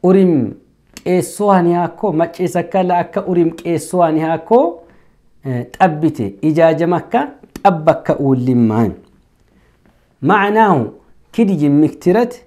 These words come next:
أن تعبد الله واجز أمتينتي وحده متمتك ستا إتلكش جز أمتينتي وتنقاد لشريعتي إدنا جوه دنجاجين إد في السكجين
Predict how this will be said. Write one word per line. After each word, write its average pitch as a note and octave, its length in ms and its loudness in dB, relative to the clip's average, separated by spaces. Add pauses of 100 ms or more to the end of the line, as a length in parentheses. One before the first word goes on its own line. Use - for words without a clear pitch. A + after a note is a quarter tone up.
(680)
أن G3 220 4
تعبد F#3+ 480 4
الله G3 760 6
واجز D3+ 560 4
أمتينتي D3 680 -2 (680)
وحده F#3+ 520 4 (260)
متمتك A3 760 -2
ستا F#3+ 340 -4
إتلكش F#3+ 540 -2
جز D3 220 2
أمتينتي C3+ 640 -2 (680)
وتنقاد G3 720 6
لشريعتي G3 1000 0
إدنا F#3+ 360 0
جوه E3 300 0
دنجاجين D#3 720 2 (400)
إد - 240 -2 (480)
في G3+ 100 2
السكجين F#3+ 680 0